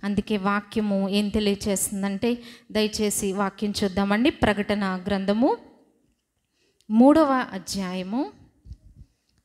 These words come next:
ప్రకటన గ్రంథము మూడవ అధ్యాయము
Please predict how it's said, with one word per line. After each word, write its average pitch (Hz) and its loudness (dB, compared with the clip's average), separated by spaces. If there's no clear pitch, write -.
ప్రకటన 185 -4
గ్రంథము 190 -2
మూడవ 247 8
అధ్యాయము 196 -2